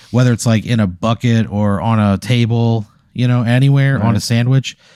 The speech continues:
Speaker 1: they can see and observe what's going on and upload all that information to this network.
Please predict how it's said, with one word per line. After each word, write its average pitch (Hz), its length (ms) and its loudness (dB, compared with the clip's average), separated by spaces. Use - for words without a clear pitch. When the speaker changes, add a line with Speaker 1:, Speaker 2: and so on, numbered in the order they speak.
Speaker 1:
they 147 120 2
can 151 160 0
see 139 300 2
and 127 80 2
observe 117 280 0
what's 110 140 -6
going 113 240 0
on 113 260 0
and 101 160 -2
upload 110 340 -2
all 113 160 -2
that 110 160 -2
information 107 520 -6
to 107 100 -12
this 90 200 -10
network. 92 460 -8